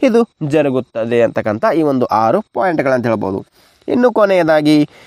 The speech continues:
ಈ ಮೇಲೆ ಪ್ರಸ್ತಾಪಿಸಲಾದ ಅಂಶಗಳ ಬೆಳಕಿನಲ್ಲಿ ಭಾರತದಲ್ಲಿನ ರಾಜ್ಯ ರಾಜಕೀಯದ ಸ್ವರೂಪವನ್ನು ಮನವರಿಕೆ ಮಾಡಿಕೊಳ್ಳಬಹುದಾಗಿದೆ. ಇವು ಏನ್ ನಾವು ಆರು ಅಂಶಗಳನ್ನ ಏನ್ ನೋಗೊಂಡ್-, ಆ,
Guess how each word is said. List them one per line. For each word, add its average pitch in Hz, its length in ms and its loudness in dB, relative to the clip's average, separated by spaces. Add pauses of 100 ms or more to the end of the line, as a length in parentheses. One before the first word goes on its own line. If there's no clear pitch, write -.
(260)
ಈ 277 140 4
ಮೇಲೆ 208 440 4
ಪ್ರಸ್ತಾಪಿಸಲಾದ 147 880 0
ಅಂಶಗಳ 160 720 2
ಬೆಳಕಿನಲ್ಲಿ 123 800 2
ಭಾರತದಲ್ಲಿನ 175 880 2
ರಾಜ್ಯ 165 640 2
ರಾಜಕೀಯದ 139 640 0
ಸ್ವರೂಪವನ್ನು 131 800 0 (500)
ಮನವರಿಕೆ 214 580 2
ಮಾಡಿಕೊಳ್ಳಬಹುದಾಗಿದೆ. 143 1600 2 (760)
ಇವು 127 120 2
ಏನ್ 170 240 4
ನಾವು 180 140 4
ಆರು 131 380 0
ಅಂಶಗಳನ್ನ 143 580 0
ಏನ್ 135 120 2
ನೋಗೊಂಡ್-, 123 540 0
ಆ, 104 260 0